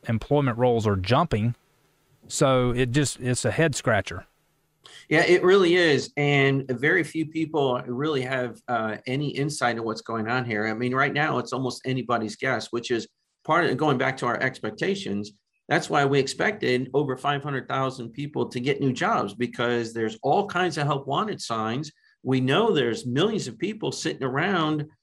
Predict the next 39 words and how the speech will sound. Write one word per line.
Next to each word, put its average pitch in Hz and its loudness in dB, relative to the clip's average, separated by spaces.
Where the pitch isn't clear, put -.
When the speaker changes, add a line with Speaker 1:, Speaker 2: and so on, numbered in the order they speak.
Speaker 2:
who 151 2
are 123 2
either 156 0
unemployed 147 0
or 135 2
who 135 -4
were 117 -4
previously 196 -2
in 151 0
the 139 2
labor 127 -2
market, 120 -4
who 135 -2
then, 131 -2
because 131 -2
of 120 -2
the 113 -4
pandemic, 147 -2
hit - -2
pause 156 2
and 127 -4
said, 123 -2
"You 135 0
know, 135 4
I'm 135 2
just 139 -8
gonna 127 -4
give 117 -2
up - -4
for 139 -2
a 123 0
little 117 -2
while." 113 0
Well, 165 -4
you 156 -6
think 180 -4
it'd 147 -2
be 131 -2
pretty 143 -4